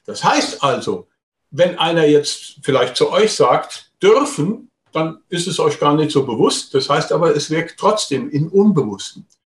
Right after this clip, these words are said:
dass da irgendetwas ist. Und mir hat einmal im Seminar jetzt eine, äh, Mitarbeiterin in der Praxis gesagt: „Ja, da war letzte Woche ein älterer Herr.“ Da hat er plötzlich gesagt: „Hören Sie mal,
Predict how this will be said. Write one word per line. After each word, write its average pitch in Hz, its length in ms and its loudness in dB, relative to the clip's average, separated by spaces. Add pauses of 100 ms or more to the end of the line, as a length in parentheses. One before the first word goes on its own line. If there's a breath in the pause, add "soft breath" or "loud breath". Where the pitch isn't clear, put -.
(180)
dass 139 180 -6
da - 160 0
irgendetwas 180 840 2
ist. 98 300 -12 (440 loud breath)
Und 151 140 -2
mir 165 120 0
hat 190 220 0
einmal 220 720 2
im 190 100 -4
Seminar 175 640 0
jetzt 156 420 -2
eine, 143 680 2
äh, 139 40 -2
Mitarbeiterin 151 720 0
in 135 100 -6
der 131 100 -4
Praxis - 440 -2
gesagt: 131 320 -4
„Ja, 156 200 2
da 156 200 -2
war 190 200 2
letzte 151 300 0
Woche 175 280 2
ein 156 160 -2
älterer 175 380 0
Herr.“ 180 300 -2 (420 soft breath)
Da 175 120 0
hat 202 100 0
er 190 80 2
plötzlich - 400 -4
gesagt: 165 340 -2 (360)
„Hören 180 120 0
Sie 165 80 -6
mal, 139 240 -6